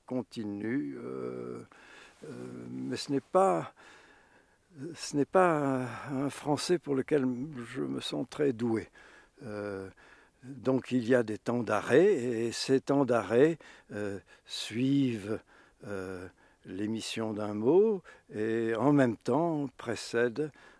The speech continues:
un mot qui viendra ou qui ne viendra pas. Euh, donc on est chaque fois en parlant, euh, sur une sorte d'abrupt, euh, où le mot se, se détache. Euh,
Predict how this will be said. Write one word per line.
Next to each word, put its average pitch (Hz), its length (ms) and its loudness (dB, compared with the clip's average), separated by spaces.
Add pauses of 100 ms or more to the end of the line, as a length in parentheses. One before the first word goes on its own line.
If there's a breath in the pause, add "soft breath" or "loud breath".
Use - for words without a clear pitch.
(140)
un 117 180 -6
mot 127 380 -2
qui 113 140 -8
viendra 110 460 0
ou 135 260 0
qui 135 300 0
ne 123 500 0 (160)
viendra 127 360 -2
pas. 135 380 0 (140)
Euh, 127 480 -6
donc 131 380 -4
on 123 140 0
est 120 120 0
chaque - 260 -2
fois 151 280 2 (440 loud breath)
en 147 300 -4 (120)
parlant, 139 720 0 (360 soft breath)
euh, 113 320 -8
sur 127 500 -6
une 117 140 -4
sorte - 500 -4
d'abrupt, 113 1000 -2 (460 soft breath)
euh, 110 800 -8
où 104 160 -10
le 107 100 -8
mot 113 220 -8
se, - 380 -10
se - 140 -14
détache. 156 540 -2 (640 soft breath)
Euh, 117 260 -14